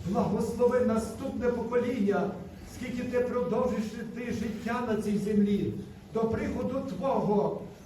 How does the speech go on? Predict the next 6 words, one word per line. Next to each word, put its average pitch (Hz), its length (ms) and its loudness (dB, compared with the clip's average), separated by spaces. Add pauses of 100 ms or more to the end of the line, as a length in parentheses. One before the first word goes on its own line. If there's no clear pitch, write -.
(320)
щоб, 247 280 2 (160)
Господи, 254 520 0 (600)
надальше 233 800 0 (160)
утвердилося 240 1000 0 (240)
царство 240 680 -2
правди 247 320 0